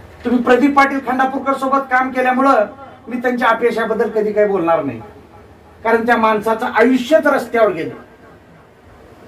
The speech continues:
त्याची कहाणी जर तुम्ही ऐकत बसला तर तुमच्या डोळ्यातून अश्रू येतील.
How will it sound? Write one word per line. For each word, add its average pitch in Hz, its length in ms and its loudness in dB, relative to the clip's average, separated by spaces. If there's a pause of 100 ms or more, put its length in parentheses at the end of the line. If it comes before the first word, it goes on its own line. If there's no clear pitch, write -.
(960)
त्याची 247 240 4
कहाणी 254 400 4
जर 294 140 2
तुम्ही 277 260 2
ऐकत 254 260 2
बसला 247 240 0
तर 247 120 -2
तुमच्या 247 280 0
डोळ्यातून 214 400 0
अश्रू 190 260 -6
येतील. 139 240 -8